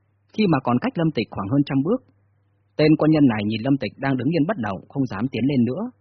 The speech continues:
chỉ tung mình xuống ngựa, quỳ một chân xuống đất bẩm báo. "Khâu đại nhân đã cứu công chúa.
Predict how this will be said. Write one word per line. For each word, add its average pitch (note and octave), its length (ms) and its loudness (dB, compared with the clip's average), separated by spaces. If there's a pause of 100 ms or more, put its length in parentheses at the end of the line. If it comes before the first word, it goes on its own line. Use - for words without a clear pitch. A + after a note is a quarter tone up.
(280)
chỉ A#2 200 -6
tung D#3 180 2
mình G2+ 180 0
xuống D3 160 0
ngựa, G#2+ 220 -2 (300)
quỳ A#2 120 -2 (100)
một F#2+ 120 -4
chân B2 180 -2
xuống G#2+ 140 -4
đất E3+ 200 -6
bẩm F#2 200 -4
báo. F#2+ 200 -6 (1700)
"Khâu D#3 120 -2
đại C3+ 160 -2
nhân C3 160 6
đã C3+ 120 2
cứu C3 120 -2
công C3 160 4
chúa. A2 200 -4